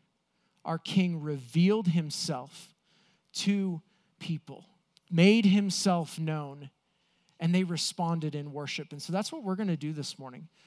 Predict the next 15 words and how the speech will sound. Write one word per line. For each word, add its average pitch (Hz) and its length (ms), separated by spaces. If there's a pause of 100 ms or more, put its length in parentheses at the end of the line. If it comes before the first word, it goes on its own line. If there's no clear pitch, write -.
(140)
is 151 120
we're 175 140
gonna 214 180
respond 147 800 (480)
in 143 240
worship. 135 500 (460)
Would 147 140
you 156 80
pray 156 260
with 143 240
me? 143 160 (1800)
Jesus, 156 380
I 139 80
thank 151 440
you 170 180